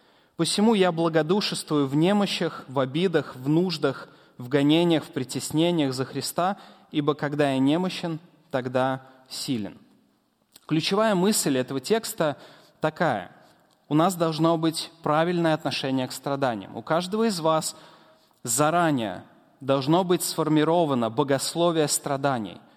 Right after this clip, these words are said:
У каждого из нас должно быть правильное отношение к страданиям, правильное понимание,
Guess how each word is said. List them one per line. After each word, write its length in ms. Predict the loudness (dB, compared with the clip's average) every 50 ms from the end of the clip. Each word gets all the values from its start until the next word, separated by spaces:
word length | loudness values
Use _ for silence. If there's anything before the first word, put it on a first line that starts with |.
| _ _ _ _ _ _ _
У 80 | -10 -6
каждого 380 | -2 0 0 0 0 0 0 2
из 100 | 2 2
нас 220 | 2 2 2 0
должно 400 | -2 -2 -2 -2 -2 -2 -2 0
быть 220 | 0 -2 -6 -6
правильное 640 | -4 -2 0 2 2 0 0 0 0 0 0 0 -2 -4
отношение 640 | -4 -2 -2 -2 -2 -2 -2 -2 0 0 0 0
к 20 | -2
страданиям, 680 | -4 -6 -6 -6 -4 -2 0 0 0 0 0 -2 -4 -6 -8 -14 -20 -20 -20 _ _ _ _
правильное 520 | 0 0 2 2 2 4 4 4 2 0
понимание, 920 | 0 -2 0 2 2 4 4 4 4 2 2 0 0 -2 -4 -4 -6 -8